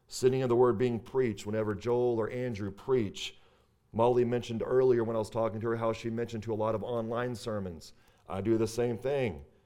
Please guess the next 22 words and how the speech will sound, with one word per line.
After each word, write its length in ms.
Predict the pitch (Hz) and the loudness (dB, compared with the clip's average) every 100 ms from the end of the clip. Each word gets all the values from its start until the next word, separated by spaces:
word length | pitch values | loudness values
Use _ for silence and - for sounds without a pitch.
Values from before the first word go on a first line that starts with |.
| _ _ _ _ - | _ _ _ _ -6
YouTube 400 | 107 113 123 113 | -2 0 2 2
is 140 | 104 | 2
wonderful. 600 | 104 131 127 117 95 85 92 | 2 2 2 0 0 -2 0
A 60 | |
lot 140 | 101 101 | 0 0
of, 180 | 90 - _ _ _ _ _ _ _ _ _ _ _ _ - | -2 -8 _ _ _ _ _ _ _ _ _ _ _ _ -12
you 200 | 95 113 | -4 2
would 120 | 127 | 2
never 280 | 123 127 120 | 4 0 0
consider 440 | 113 98 127 117 | -4 -2 0 0
YouTube 500 | 104 117 117 127 120 | 0 -2 -4 -4 -4
to 60 | 107 | -2
be 140 | 110 110 | 0 0
a 60 | |
means 340 | 104 117 110 104 | 0 -2 -4 -4
of 120 | 95 | -4
grace, 320 | 117 117 107 | 0 0 -2
but 160 | 104 95 | -6 -2
it 60 | |
definitely 340 | 117 117 98 95 | 0 0 -2 -6
can 280 | 120 120 | -2 -2
be. 260 | 101 98 | -2 -2